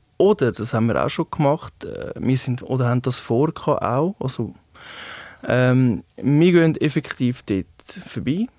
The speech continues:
auf Madagaskar, schauen uns die Felder an. Das ist natürlich eine Voraussetzung bei uns, auf die wir grossen Wert legen.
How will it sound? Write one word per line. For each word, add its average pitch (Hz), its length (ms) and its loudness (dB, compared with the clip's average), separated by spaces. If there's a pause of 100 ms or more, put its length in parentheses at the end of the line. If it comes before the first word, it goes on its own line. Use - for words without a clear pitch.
(120)
auf - 160 -12
Madagaskar, 143 720 0
schauen 131 300 2
uns 113 220 0
die - 80 -14
Felder 107 400 -2
an. 139 160 2
Das 139 100 -6
ist - 140 -12
natürlich 127 200 -6
eine 131 300 2
Voraussetzung 131 1300 -4
bei 113 80 -2
uns, 131 300 -2
auf - 140 -18
die 113 280 -2
wir 107 180 -4 (120)
grossen - 380 -2
Wert 131 200 -4
legen. 135 300 -4